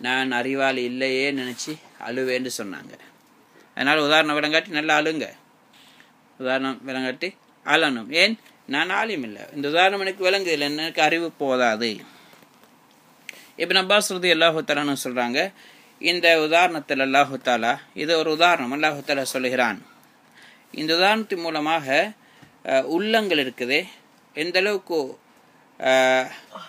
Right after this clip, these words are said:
அல்லாஹ் மீது யக்கீன் இருக்கோ, சந்தேகம் இருக்கோ, அந்த அளவுக்கு தான் ஒரு விஷயத்தை எடுப்பாங்க.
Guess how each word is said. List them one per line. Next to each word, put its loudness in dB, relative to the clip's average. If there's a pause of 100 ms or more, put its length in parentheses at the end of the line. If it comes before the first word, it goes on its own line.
(180)
அல்லாஹ் 2
மீது -2
யக்கீன் 0
இருக்கோ, -14 (640)
சந்தேகம் 2
இருக்கோ, -6 (320)
அந்த 0
அளவுக்கு 0
தான் -2
ஒரு -2
விஷயத்தை -2
எடுப்பாங்க. -6